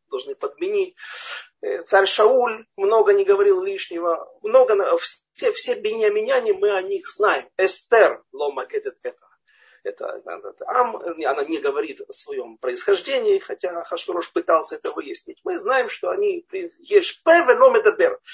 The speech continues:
лишнего не говорит. Но здесь объясняют комментаторы, что еш пе этот, да, это есть уста для изучения Торы.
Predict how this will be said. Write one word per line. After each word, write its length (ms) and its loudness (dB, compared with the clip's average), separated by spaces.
лишнего 440 0
не 180 6
говорит. 320 -4
Но 340 -6
здесь 360 -4
объясняют 460 -2
комментаторы, 540 -2
что 300 -6
еш 340 2
пе 80 4
этот, 420 0
да, 120 -4
это 280 0
есть 300 -10
уста 360 2
для 120 0
изучения 440 -2
Торы. 320 -2